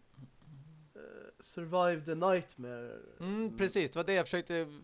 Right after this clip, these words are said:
Speaker 2: hitta, men det står, det står liksom att det är ett nytt spelläge.
Speaker 1: Alltså, det ser ut som, eh, typ...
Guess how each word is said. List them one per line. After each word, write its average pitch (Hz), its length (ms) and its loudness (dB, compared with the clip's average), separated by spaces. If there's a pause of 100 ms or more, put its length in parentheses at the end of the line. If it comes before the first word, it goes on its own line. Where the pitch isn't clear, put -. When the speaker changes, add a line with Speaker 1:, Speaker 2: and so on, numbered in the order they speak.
(120)
Speaker 2:
hitta, 160 460 0
men 147 120 -4
det 147 80 0
står, 165 460 -2
det 151 160 -2
står 196 280 -2
liksom 139 300 -4
att 127 120 -2
det 131 60 -2
är 127 40 0
ett 123 100 -6
nytt 123 180 -4
spelläge. 135 840 -2 (260)
Speaker 1:
Alltså, 160 540 4
det 160 160 -2
ser - 140 2
ut 165 180 2
som, 147 400 0
eh, 143 280 0 (1120)
typ... 139 360 -6